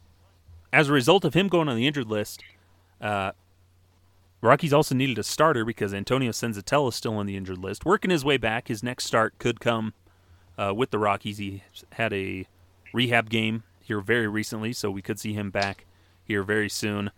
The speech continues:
Uh, but Ryan Feltner, they needed a start, so they brought up Ryan Feltner back, made his second start. It was against the Pittsburgh Pirates. Did okay,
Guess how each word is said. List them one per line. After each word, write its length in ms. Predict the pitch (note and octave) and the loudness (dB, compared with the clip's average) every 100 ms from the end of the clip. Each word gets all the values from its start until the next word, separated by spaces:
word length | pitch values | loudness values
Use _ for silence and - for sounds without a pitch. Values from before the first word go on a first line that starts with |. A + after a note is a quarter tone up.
| _ _ _ _ _ - | _ _ _ _ _ -8
Uh, 220 | G#2+ G#2+ | -4 -2
but 340 | G#2+ B2+ B2 - _ _ _ _ _ - | 4 4 4 -6 _ _ _ _ _ 2
Ryan 280 | B2 G3 D#3+ | 4 6 4
Feltner, 520 | - F3 F#3 A#2+ E2+ | 6 6 6 0 0
they 100 | F#2+ G#2 | -4 -4
needed 240 | C3 E3+ C3+ | -4 -4 -4
a 40 | |
start, 480 | - E3+ D#3+ C#3 - | 0 4 6 6 0
so 120 | A#2+ | -8
they 60 | G#2+ | -2
brought 220 | A#2 C3+ | -2 -2
up 60 | A2 | -2
Ryan 300 | B2 C#3+ A#2 | -2 -2 -2
Feltner 420 | - D3 C3 A2+ | 2 2 2 -2
back, 400 | A#2 A2+ D3+ - _ - | -2 -4 -6 -12 _ -8
made 180 | A2+ A2+ | -6 -6
his 100 | - | -2
second 340 | D#3 C#3 A#2+ | -2 -2 -6
start. 360 | - A2+ B2+ C#3 | -2 2 2 0
It 40 | |
was 120 | G#2+ | -6
against 260 | G#2+ G#2+ - | -8 -10 -10
the 160 | G2+ G2 | -12 -8
Pittsburgh 380 | - - A#2 | -6 -4 -6
Pirates. 540 | - A2 A2 F#3+ - - _ _ _ _ _ _ _ _ | 0 0 0 -2 -10 -18 _ _ _ _ _ _ _ _
Did 140 | C3 A#2+ | 2 4
okay, 480 | A#2 - A2+ D3 | 4 4 2 2